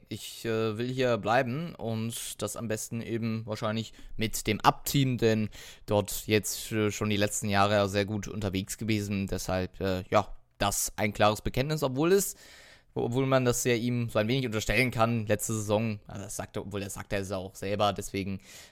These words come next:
ähm, ist das so ein wenig, ähm, ja, ein Grund dafür, sich wahrscheinlich auch wieder weiterhin zu beweisen. Der D T M hat ja auch, äh, in der ersten, äh, D-T-M-Saison mit der G T drei Fahrzeugen ja auch schon,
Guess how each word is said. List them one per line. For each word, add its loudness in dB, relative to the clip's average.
ähm, 2
ist -4
das 4
so -2
ein -2
wenig, -2
ähm, 0
ja, 4
ein 4
Grund 4
dafür, 4
sich -2
wahrscheinlich 2
auch -2
wieder 6
weiterhin 4
zu -6
beweisen. 0
Der 0
D 0
T -2
M 0
hat -4
ja 4
auch, 0
äh, 0
in -6
der -6
ersten, -4
äh, -10
D-T-M-Saison -6
mit -6
der -4
G -8
T -8
drei -2
Fahrzeugen -6
ja -8
auch -6
schon, -6